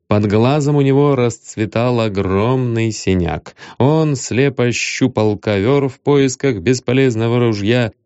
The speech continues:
и никак не мог встать с колен. Из дверей высунулись Дюпре и Урусов. Лебедев вышел и посматривал издалека.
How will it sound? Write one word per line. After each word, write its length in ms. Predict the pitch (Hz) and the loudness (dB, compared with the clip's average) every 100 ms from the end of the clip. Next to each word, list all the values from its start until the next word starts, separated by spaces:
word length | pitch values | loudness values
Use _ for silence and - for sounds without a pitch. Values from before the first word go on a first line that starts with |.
| - | 0
и 100 | 151 | 2
никак 540 | 143 131 131 131 127 | 4 2 2 0 0
не 120 | 120 113 | -2 0
мог 320 | 107 110 - | 0 0 -4
встать 520 | - - - 95 92 | -14 -6 -2 -2 -2
с 80 | - | -4
колен. 560 | 95 87 85 82 82 _ _ _ _ _ _ - | -2 -2 -4 -6 -14 _ _ _ _ _ _ 0
Из 220 | 131 127 | 2 2
дверей 440 | 107 127 156 180 | 2 4 4 4
высунулись 680 | 123 107 101 98 98 92 85 | 2 0 -2 -2 0 0 -2
Дюпре 520 | - 98 - 101 143 - | -2 -2 0 0 0 0
и 160 | 127 135 | -2 -2
Урусов. 640 | 110 107 82 76 - - - _ _ - | -2 -2 -4 -6 -8 -8 -12 _ _ -4
Лебедев 600 | - 90 156 151 156 135 | 2 2 4 2 0 0
вышел 580 | 98 87 127 - 151 151 | -2 0 0 2 0 0
и 240 | - 123 | 0 0
посматривал 840 | 123 110 - 95 104 120 117 117 117 | 2 -2 -2 -4 -2 0 0 0 -2
издалека. 680 | 110 104 104 107 - 87 85 | -4 -2 0 -2 0 -4 -4